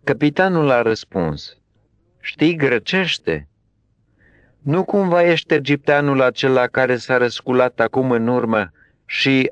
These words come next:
a dus în pustie pe cei patru mii de tâlhari?" "Eu sunt iudeu", a spus Pavel, "din Tarsul din Cilicia, cetățean al unei cetăți nu fără însemnătate. Te rog,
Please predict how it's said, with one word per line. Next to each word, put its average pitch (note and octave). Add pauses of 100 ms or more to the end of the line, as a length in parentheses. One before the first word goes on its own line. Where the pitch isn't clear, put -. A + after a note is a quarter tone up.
a C3+
dus D#3+
în C#3
pustie C#3
pe C#3
cei C3+
patru C3
mii B2
de A2+
tâlhari?" A#2+ (2000)
"Eu E3
sunt D3+
iudeu", B2+
a F#2
spus -
Pavel, D#2+ (480)
"din C3+
Tarsul D3
din G#2+
Cilicia, A2 (420)
cetățean C#3+
al C#3+
unei C3
cetăți C#3
nu D3+
fără A2+
însemnătate. E2+ (800)
Te F3
rog, A#2